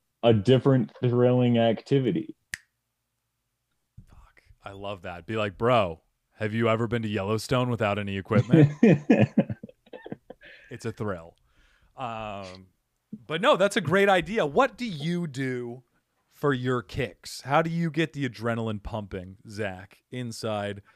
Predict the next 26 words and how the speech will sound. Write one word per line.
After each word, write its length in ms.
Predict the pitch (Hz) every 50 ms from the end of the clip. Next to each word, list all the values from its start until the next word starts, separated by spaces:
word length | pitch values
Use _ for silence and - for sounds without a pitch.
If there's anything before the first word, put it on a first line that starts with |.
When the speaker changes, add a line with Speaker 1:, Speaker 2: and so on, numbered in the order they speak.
| _ _ _ _ _ _ _
Speaker 2:
that 260 | 127 120 113 110 - _ _ -
hunky 460 | - 110 127 131 123 110 - 117 110
body? 500 | 98 104 98 98 95 95 92 95 98 - _ _
I 100 | - 113
should 180 | - - 120 -
stop 480 | - - - 127 113 101 98 - _
calling 420 | - 107 98 95 98 95 95 95 - _
you 220 | - 104 98 95 -
up. 40 |
Speaker 1:
<laughs> 40 | 139
Speaker 2:
It's, 640 | 605 554 - - - - - - 233 214 - - -
it's 600 | 294 226 202 - - - 139 - - - - - -
getting 260 | 165 160 240 - -
Speaker 1:
I, 80 | - 220
I 20 | 220
don't 220 | 175 185 160 139 127
mind 340 | 117 117 120 127 127 127 127
it. 200 | 139 139 135 120
I, 260 | 120 123 127 127 135
I'm 80 | 147 156
gonna, 320 | 147 131 117 110 110 92
I'm 140 | 127 147 147
on 200 | 139 123 113 107
board 340 | 90 104 98 98 101 101 101
with 180 | 104 101 92 107
it. 180 | 101 95 92